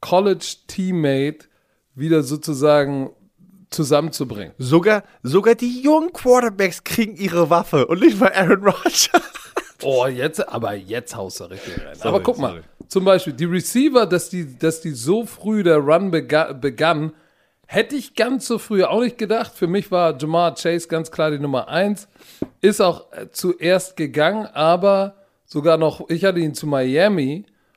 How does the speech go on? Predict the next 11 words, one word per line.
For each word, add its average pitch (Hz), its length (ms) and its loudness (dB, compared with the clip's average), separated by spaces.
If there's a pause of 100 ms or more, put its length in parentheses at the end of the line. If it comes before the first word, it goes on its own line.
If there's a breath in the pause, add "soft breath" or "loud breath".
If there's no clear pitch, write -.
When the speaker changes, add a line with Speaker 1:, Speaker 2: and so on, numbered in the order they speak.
(160)
Speaker 1:
und, 147 480 0
äh, 139 340 -4
er 165 340 -6
ist - 240 -14
tatsächlich 165 680 -6
anstelle 143 540 -2
eines, 135 420 -6
äh, - 40 -14
Offensive 127 520 -10
Linemen 151 360 0
gegangen. 120 360 -6